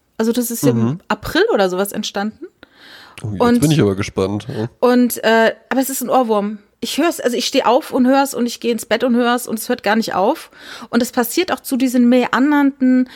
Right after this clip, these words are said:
Speaker 1: Charlie Kaufman, David Lynch, California Sunset, äh, Feeling. Ähm,
Speaker 2: Mhm.
Speaker 1: das ist eine junge Frau, die heißt Alice Phoebe Lou und die ist siebenundzwanzig Jahre
Speaker 2: Mhm.
Speaker 1: alt und, ähm,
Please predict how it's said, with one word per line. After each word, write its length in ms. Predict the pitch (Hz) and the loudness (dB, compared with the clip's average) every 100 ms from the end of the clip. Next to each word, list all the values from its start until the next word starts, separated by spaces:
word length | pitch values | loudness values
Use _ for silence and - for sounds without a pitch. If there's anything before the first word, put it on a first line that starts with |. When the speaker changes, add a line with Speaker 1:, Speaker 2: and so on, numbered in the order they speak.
| - - | -16 -6
Speaker 1:
Charlie 320 | 247 247 254 | -2 0 -2
Kaufman, 800 | - 240 254 - 254 254 247 - - | -2 0 0 0 2 4 2 -2 -2
David 340 | 226 233 226 | 0 0 -2
Lynch, 560 | 220 269 320 - - - - _ - | -2 0 0 -2 -6 -8 -14 _ -10
California 880 | - 262 262 - 247 254 254 240 240 | 0 2 2 2 4 4 4 4 2
Sunset, 720 | - 254 269 - 208 214 - - | 0 2 2 0 -4 -4 -8 -4
äh, 340 | 208 208 196 | -4 -4 -6
Feeling. 440 | - 220 220 269 381 - - - - 233 | -6 -4 -2 -2 -4 -16 -20 -20 -6 0
Ähm, 340 | 226 226 226 233 190 123 | 4 4 4 2 -2 -4
Speaker 2:
Mhm. 340 | 107 123 170 - | 0 2 0 -2
Speaker 1:
das 120 | 240 | -6
ist 120 | 254 | -2
eine 140 | 254 254 | 2 4
junge 200 | 262 262 | 4 2
Frau, 360 | - 226 254 | 2 2 2
die 120 | 277 233 | 2 2
heißt 260 | 233 - | 0 0
Alice 360 | 226 254 294 - | 0 0 0 -4
Phoebe 380 | - 254 240 233 | 0 0 2 2
Lou 400 | 214 254 247 403 - _ _ _ _ 233 | 2 2 2 0 -4 _ _ _ _ 0
und 120 | 233 | 0
die 40 | |
ist 60 | 233 | 0
siebenundzwanzig 560 | 262 254 - 226 226 120 | 2 2 2 -2 0 2
Jahre 260 | 233 240 | 2 2
Speaker 2:
Mhm. 40 | - | 0
Speaker 1:
alt 280 | 196 262 - | 0 0 0
und, 240 | 233 - | -2 0
ähm, 300 | 226 226 226 | 2 2 2